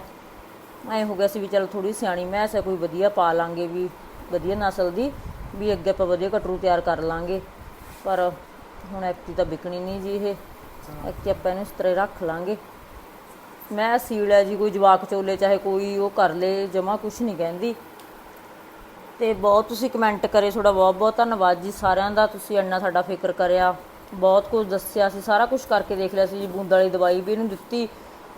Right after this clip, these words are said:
ਪਰ ਨਹੀਂ ਖੜੀ ਜੀ। ਉਹ ਗੋਲੀਆਂ ਵੀ ਲਿਆ ਕੇ ਦਿੱਤੀਆਂ, ਜਿਹੜੀਆਂ ਹੱਥ ਨਹੀਂ ਲਾਉਣਾ ਹੁੰਦਾ, ਪੈਟਕੀ ਜੀ ਚ ਆਉਂਦੀਆਂ ਨੇ, ਇਹ ਨਹੀਂ ਖੜੀ, ਕਿਉਂਕਿ ਜੋ ਪਹਿਲਣ ਝੋਟੀਆਂ ਜਿਵੇਂ ਔਲ ਕਰਦੇ ਨੇ, ਉਹਨਾਂ ਵਾਸਤੇ ਹੁੰਦੀ ਹੈ। ਇਹ ਤਾਂ ਕੱਟੀ ਹੀ ਭੁੱਲ ਗਈ ਸੀ, ਇਹਨੇ ਕਿੱਥੋਂ ਖੜਨਾ ਸੀਗਾ।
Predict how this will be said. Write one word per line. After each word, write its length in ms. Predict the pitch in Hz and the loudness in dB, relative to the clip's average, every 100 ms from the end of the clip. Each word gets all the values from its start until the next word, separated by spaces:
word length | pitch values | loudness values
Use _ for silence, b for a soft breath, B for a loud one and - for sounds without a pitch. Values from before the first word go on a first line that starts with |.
| - | -2
ਪਰ 160 | 220 208 | 0 0
ਨਹੀਂ 340 | 208 190 220 | -2 -4 -2
ਖੜੀ 280 | 240 202 220 | -2 -2 -2
ਜੀ। 120 | 220 | -2
ਉਹ 60 | 214 | 0
ਗੋਲੀਆਂ 420 | 220 214 208 208 | 4 4 4 0
ਵੀ 100 | 214 | 2
ਲਿਆ 160 | 226 | 2
ਕੇ 120 | 226 226 | 2 0
ਦਿੱਤੀਆਂ, 520 | 196 - 220 226 220 | -4 -6 -4 0 0
ਜਿਹੜੀਆਂ 300 | 196 202 220 | -2 -2 -2
ਹੱਥ 200 | 233 226 | -4 -6
ਨਹੀਂ 100 | 196 | -2
ਲਾਉਣਾ 160 | 190 | -2
ਹੁੰਦਾ, 120 | 185 190 | 0 0
ਪੈਟਕੀ 360 | 185 185 - | 0 -2 -6
ਜੀ 100 | 185 | -8
ਚ 100 | 180 | -4
ਆਉਂਦੀਆਂ 280 | 196 180 185 | -4 -2 -4
ਨੇ, 240 | 190 185 - | -4 -6 -6
ਇਹ 220 | 190 190 | -2 -2
ਨਹੀਂ 220 | 202 180 190 | -2 -6 -4
ਖੜੀ, 320 | 220 214 214 B B - | -2 -2 -4 B B -6
ਕਿਉਂਕਿ 240 | 247 233 269 | -4 -2 2
ਜੋ 160 | 285 | 4
ਪਹਿਲਣ 400 | 294 247 220 247 | 4 2 4 0
ਝੋਟੀਆਂ 360 | 262 285 277 247 | 2 0 0 -2
ਜਿਵੇਂ 180 | 226 233 | 0 2
ਔਲ 220 | 214 208 | 4 4
ਕਰਦੇ 340 | 214 196 190 | 4 0 0
ਨੇ, 100 | 220 | -2
ਉਹਨਾਂ 280 | 220 220 254 | -2 0 2
ਵਾਸਤੇ 360 | 254 233 - 214 | 4 2 0 -4
ਹੁੰਦੀ 420 | 185 170 180 208 | -4 -8 -2 4
ਹੈ। 240 | 214 202 - | 4 4 -4
ਇਹ 100 | 226 | 0
ਤਾਂ 100 | 269 | 0
ਕੱਟੀ 340 | 247 - 240 | 0 -4 -4
ਹੀ 120 | 226 | -2
ਭੁੱਲ 280 | 240 254 254 | -2 0 0
ਗਈ 160 | 196 196 - | -2 -6 -6
ਸੀ, 80 | |
ਇਹਨੇ 140 | 220 233 | -4 -2
ਕਿੱਥੋਂ 300 | 240 247 220 | -4 -4 -2
ਖੜਨਾ 320 | 214 185 214 | -2 -2 -4
ਸੀਗਾ। 380 | 220 220 226 | -6 -2 2